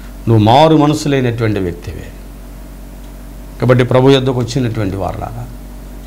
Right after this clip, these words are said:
మారు మనసుకు తగినటువంటి ఫలములను ఫలించకపోతే వరుడైన ప్రభు వచ్చినప్పుడు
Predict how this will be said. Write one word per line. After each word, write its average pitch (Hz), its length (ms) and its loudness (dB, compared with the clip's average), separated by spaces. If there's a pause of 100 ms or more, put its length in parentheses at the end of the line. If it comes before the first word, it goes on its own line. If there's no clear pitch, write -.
(960)
మారు 147 320 6
మనసుకు 160 400 4
తగినటువంటి 156 560 6
ఫలములను 151 560 4
ఫలించకపోతే 135 840 0
వరుడైన 131 460 2
ప్రభు 131 280 0
వచ్చినప్పుడు 117 880 0